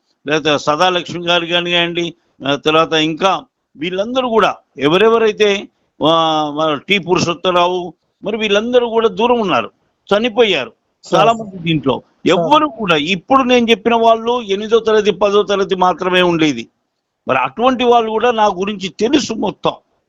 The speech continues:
Speaker 1: ఎక్కడ ఏ ఎన్నికల్లో కూడా నేను ఓడిపోలేదు. ఒకే ఒకసారి డెబ్బై రెండులో పురుషోత్తరావు గారు,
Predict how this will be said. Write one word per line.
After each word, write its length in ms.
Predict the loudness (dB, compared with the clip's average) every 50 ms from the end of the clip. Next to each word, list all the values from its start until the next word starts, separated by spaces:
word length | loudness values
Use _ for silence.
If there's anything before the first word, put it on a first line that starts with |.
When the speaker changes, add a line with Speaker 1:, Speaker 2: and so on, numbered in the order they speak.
| _ _ _ _ _ _ _ -8
Speaker 1:
ఎక్కడ 420 | -4 -4 -4 -4 -4 -2 0 2 2
ఏ 220 | 2 4 4 2 2
ఎన్నికల్లో 600 | 0 -2 -4 -4 -6 -4 0 0 2 4 2 2
కూడా 240 | 0 0 0 0 0
నేను 280 | 0 -2 -6 -4 -4
ఓడిపోలేదు. 580 | -2 0 0 -2 -2 -4 -4 -4 -2 -2 -2 -2
ఒకే 280 | -2 -2 0 2 2 2
ఒకసారి 540 | 2 0 -2 -4 -4 -2 -2 -2 -2 -4
డెబ్బై 360 | -4 -4 -6 -4 0 0 2 2
రెండులో 560 | 2 0 0 0 0 0 0 -2 -4 -8 -12 _ _ _ _ _ _ _ _ _ _ -8
పురుషోత్తరావు 580 | -6 -4 -2 -2 -2 0 0 2 2 4 2 2
గారు, 500 | 2 2 2 2 0 0 -2 -4 -6